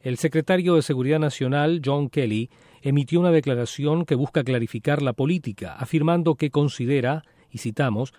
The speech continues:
"la entrada de residentes permanentes legales asunto de interés nacional", y que ante la ausencia de información que indique una seria amenaza para la seguridad y el bienestar públicos, la residencia podría ser un factor decisivo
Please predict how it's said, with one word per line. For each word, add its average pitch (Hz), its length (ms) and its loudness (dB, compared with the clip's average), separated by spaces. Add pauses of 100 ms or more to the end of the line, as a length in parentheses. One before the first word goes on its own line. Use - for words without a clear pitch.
(200)
"la 143 100 -2
entrada 170 400 2
de 156 80 4
residentes 139 460 0
permanentes 131 500 0
legales 135 560 -2
asunto 160 480 -2
de 135 60 2
interés 120 320 -2
nacional", 143 640 0 (440)
y 127 100 -6
que 135 140 0
ante 131 220 0
la 127 60 2
ausencia 175 560 0
de 143 80 4
información 147 760 -2 (280)
que - 80 -2
indique 139 520 2
una 127 280 2
seria 156 480 0
amenaza 135 460 0
para 107 200 -2
la 107 80 -4
seguridad 110 540 -4
y 139 100 -2
el 107 80 0
bienestar 110 380 -2
públicos, 175 600 0 (440)
la 120 140 -2
residencia 156 720 0
podría 139 420 -2
ser 151 220 -2
un 160 80 0
factor 139 420 -2
decisivo 156 720 0